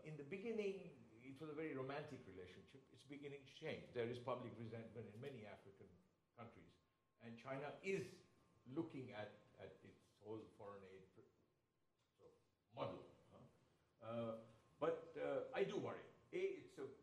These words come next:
uh, the terms of engagement are unequal. B, the division of labor is much too traditional. Uh, and, you know, if you look at the, there's, there's, there are, uh, some scholars, I must be brief and stop so that others can ask questions, who have done work on this.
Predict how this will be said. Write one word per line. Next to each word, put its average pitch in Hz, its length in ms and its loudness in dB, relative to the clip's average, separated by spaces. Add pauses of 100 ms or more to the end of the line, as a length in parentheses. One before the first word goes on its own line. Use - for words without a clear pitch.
(160)
uh, 123 160 -2
the 113 140 -8
terms 196 260 4
of 180 80 2
engagement 160 480 -2
are 135 160 0
unequal. 131 400 0 (240)
B, 139 240 0
the 127 80 0
division 131 400 -2
of 123 140 0
labor 120 260 2
is 120 80 2
much 117 240 -2
too - 160 -12
traditional. 104 480 -12 (600)
Uh, 90 420 -12 (480)
and, 123 80 -6 (160)
you 143 140 -6
know, 135 100 2
if 131 160 2
you 147 80 -4
look 156 160 -4
at 160 160 0
the, 151 240 4
there's, 143 240 2 (160)
there's, 135 240 4 (480)
there 139 140 8
are, 139 120 8 (140)
uh, 131 80 0 (240)
some 185 160 6
scholars, 131 480 8
I 120 160 2
must 131 240 -4 (320)
be 113 240 -4
brief 110 400 -2
and 101 80 -12
stop - 320 2
so 113 160 -2
that 104 160 2
others 101 240 2
can 101 160 6
ask 95 140 4
questions, 117 260 6 (400)
who 180 80 12
have - 160 10
done 156 240 6
work 143 240 8
on 95 220 -6
this. - 180 -14